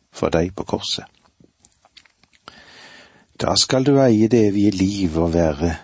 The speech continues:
dekket av Kristi rettferdighet.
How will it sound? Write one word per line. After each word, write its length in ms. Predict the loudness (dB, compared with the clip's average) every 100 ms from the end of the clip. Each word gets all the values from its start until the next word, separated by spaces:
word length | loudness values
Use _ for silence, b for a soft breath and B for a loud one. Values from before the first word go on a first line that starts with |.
| B _
dekket 800 | -4 -4 -4 _ -6 -6 -12 -18
av 200 | -12 -10
Kristi 500 | -6 -4 -2 -4 -6
rettferdighet. 920 | -6 -6 -2 -2 -2 -6 -14 -18 -20